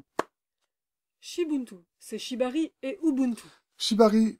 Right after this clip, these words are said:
Speaker 2: de attaché en japonais.
Speaker 1: Nous avons une vidéo en préparation sur le Shibari.
Speaker 2: Et Ubuntu, le lien.
Speaker 1: En bantou.
Speaker 2: Et on reparlera de ça un petit peu plus tard.
Speaker 1: Ce que nous disons, nous, c'est que nous faisons des cordes bisounours
Speaker 2: Euh,
Speaker 1: Shibuntu.
Speaker 2: Shibuntu, donc.
Speaker 1: Notre sentiment,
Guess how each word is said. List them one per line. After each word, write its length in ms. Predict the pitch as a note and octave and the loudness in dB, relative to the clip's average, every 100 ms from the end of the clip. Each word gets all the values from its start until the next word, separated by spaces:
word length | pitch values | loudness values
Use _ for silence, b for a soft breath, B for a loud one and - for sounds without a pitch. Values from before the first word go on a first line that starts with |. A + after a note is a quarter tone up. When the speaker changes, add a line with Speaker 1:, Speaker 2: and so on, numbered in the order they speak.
| _ | _
Speaker 2:
de 280 | D3+ E3+ F3 | -6 -2 0
attaché 380 | F#3 F#3 F3+ - | 0 0 0 0
en 80 | F3+ | 0
japonais. 440 | D#3+ D#3+ D3+ A#3 B3 | 0 0 0 0 -2
Speaker 1:
Nous 160 | A3 A3 | -6 -6
avons 120 | A#3+ | -4
une 80 | A#3+ | -6
vidéo 380 | A3+ A3 A#3 A#3 | -6 -6 -6 -6
en 60 | A#3 | -10
préparation 580 | A3+ A#3 G#3+ A3 - G#3+ | -10 -10 -8 -10 -12 -16
sur 140 | - | -16
le 40 | F3 | -20
Shibari. 460 | - G#3 B3 D#4+ _ b b b _ | -12 -10 -6 -8 _ b b b _
Speaker 2:
Et 160 | F#3+ F#3+ | 2 4
Ubuntu, 640 | G3 F3 F#3 F3 G3+ A#3+ G3 | 4 0 -2 0 2 2 4
le 140 | E3+ | 2
lien. 360 | C#3+ D3 G#3 A#3 _ _ - | 4 2 0 -4 _ _ -8
Speaker 1:
En 120 | C#4 | -6
bantou. 420 | C4+ C4 - G#3 G3 _ _ _ _ _ | -2 -4 -6 -12 -14 _ _ _ _ _
Speaker 2:
Et 100 | D#3+ F3 | -6 -2
on 80 | |
reparlera 340 | E3 F#3+ F#3 G3 | 0 0 2 2
de 60 | F#3 | 0
ça 340 | - G#3 A3 | 0 4 4
un 60 | F#3+ | 2
petit 120 | F3 | -4
peu 80 | G3+ | -8
plus 120 | F3+ | -8
tard. 280 | D3+ - _ _ _ _ | -12 -16 _ _ _ _
Speaker 1:
Ce 180 | - C#4 | -12 -6
que 180 | C#4 D4+ | -4 -2
nous 160 | D4 | -2
disons, 300 | C#4 D#4 F4 | -2 -2 -2
nous, 280 | C#4 C4 B3 - _ | 0 0 -2 -6 _
c'est 180 | - G#3 | -16 -8
que 100 | A3+ | -6
nous 100 | A3 | -6
faisons 280 | B3 B3+ | -6 -4
des 120 | A#3 A3 | -4 -4
cordes 300 | C#4 C4+ A3+ _ _ G3+ | -4 -6 -8 _ _ -12
bisounours 760 | F#3+ A3+ A#3 C4+ D#4+ - - | -6 -4 -4 -6 -8 -14 -12
Speaker 2:
Euh, 80 | - | -4
Speaker 1:
Shibuntu. 280 | C4 B3+ C#3+ | -2 -2 -4
Speaker 2:
Shibuntu, 180 | - G#3 | -4 -6
donc. 220 | E3 G#3+ - - _ _ _ _ _ _ | -4 -6 -6 -10 _ _ _ _ _ _
Speaker 1:
Notre 260 | A3+ A#3+ A#3+ | -6 -6 -6
sentiment, 560 | C4 A#3+ C4 B3+ A3+ | -8 -4 -2 -2 -2